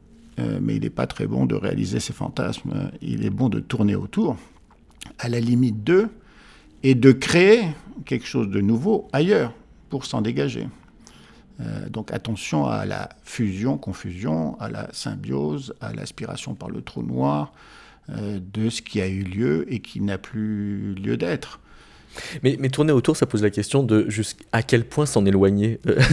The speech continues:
Speaker 2: <laughs> est-ce qu'on peut se perdre à force de, euh, vouloir élargir le cercle par lequel on tourne autour ?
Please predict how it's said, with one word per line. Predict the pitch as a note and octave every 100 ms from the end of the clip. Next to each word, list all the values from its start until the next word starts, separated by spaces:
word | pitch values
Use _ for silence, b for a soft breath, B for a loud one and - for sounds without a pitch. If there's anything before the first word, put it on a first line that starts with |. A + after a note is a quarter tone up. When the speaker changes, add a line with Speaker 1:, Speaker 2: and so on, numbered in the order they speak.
| G#3+
Speaker 2:
<laughs> | - A#2+
est-ce | A#2 -
qu'on | -
peut | C3 A2+
se | -
perdre | A#2+ B2+ G#2
à |
force | - A2+ A#2 G#2
de, | G2+ E3+ A3+ B D#3+
euh, | A2
vouloir | G#2 G#2+ A#2 A#2+
élargir | - A#2+ A#2 B2+ A#2+ B2
le | G#2+
cercle | - C3 C3 - G2 - B B
par | - G#2
lequel | G2+ A#2
on | G#2
tourne | - F#2+
autour ? | F#2 F2+ G#2+